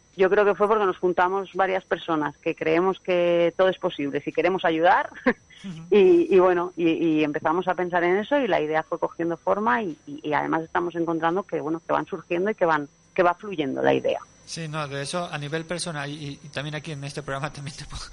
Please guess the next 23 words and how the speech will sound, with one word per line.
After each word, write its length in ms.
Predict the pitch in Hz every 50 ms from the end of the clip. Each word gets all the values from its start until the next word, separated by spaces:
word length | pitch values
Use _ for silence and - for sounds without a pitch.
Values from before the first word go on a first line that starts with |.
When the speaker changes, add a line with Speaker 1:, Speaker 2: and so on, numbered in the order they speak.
| - -
Speaker 2:
<laughs> 220 | - 208 165 - _
también 360 | 151 147 143 151 147 143 143
te 140 | - 147 135
doy, 160 | 139 147 156
te 140 | 147 - 135
doy 160 | 135 139 143
la 120 | 139 143 143
razón 280 | 135 131 113 143 143 135
que, 140 | - - 123
que 200 | - - 147 123 - - - 143 139
también 260 | - - 123 135 147
cuesta 340 | 147 - 160 160 147 - 156
mover 280 | 143 139 139 139 143 139
mucho, 420 | 135 135 135 139 139 - 147 131 127
¿eh? 180 | 131 143 151 - - - -
Speaker 1:
Sí. 160 | - 156 151 139 131 131
Speaker 2:
Pues 20 | - -
a 120 | - 135 127
la, 60 | 127
a 120 | - 131 127
la 100 | 123 123
gente, 340 | - 127 120 120 - 117 117
cuesta 480 | 135 127 117 - 139 135 131 127 120